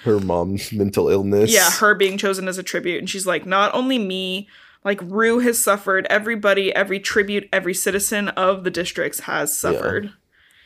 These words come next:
Speaker 2: And as she remembers this, you know, she's like,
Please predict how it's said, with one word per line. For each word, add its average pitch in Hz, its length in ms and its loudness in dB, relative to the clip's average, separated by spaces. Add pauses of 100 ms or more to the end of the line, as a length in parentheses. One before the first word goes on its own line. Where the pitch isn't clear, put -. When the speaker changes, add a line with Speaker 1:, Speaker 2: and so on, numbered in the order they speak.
(260)
Speaker 2:
And 202 400 2
as 196 180 2
she 240 140 0
remembers 180 420 0
this, 175 220 -4
you 180 100 -8
know, 139 120 -6
she's 180 200 -6
like, 151 300 -4